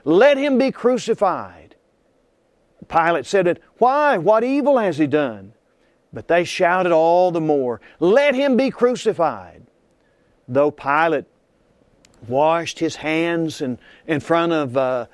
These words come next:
of this matter in front of the crowd, the people said, "Well, his blood be on us and on our children." Well, these bloodthirsty people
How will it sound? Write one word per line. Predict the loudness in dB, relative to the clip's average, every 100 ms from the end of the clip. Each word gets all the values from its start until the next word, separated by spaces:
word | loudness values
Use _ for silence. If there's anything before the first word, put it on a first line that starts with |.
| -2
of | 0
this | 0 -2
matter | -2 0 0
in | -2
front | -2 -2 -2
of | -2
the |
crowd, | -4 -2 0 0 -2
the | -4
people | -2 -2 -2 -6
said, | -2 -2 -2 -8 _ -2
"Well, | 2
his | 2 0
blood | 0 2 2 2
be | 0
on | 0 0
us | -2 -2 -4 -4
and | -4
on | -2
our | -2 -4
children." | -4 -2 -2 -6 -14 -18 -20 _ _ _ _ _ _ _ _
Well, | -12 -6 -2
these | -2 -2
bloodthirsty | -2 0 0 0 -2 -2 -8
people | -6 -2 -4 -4 -10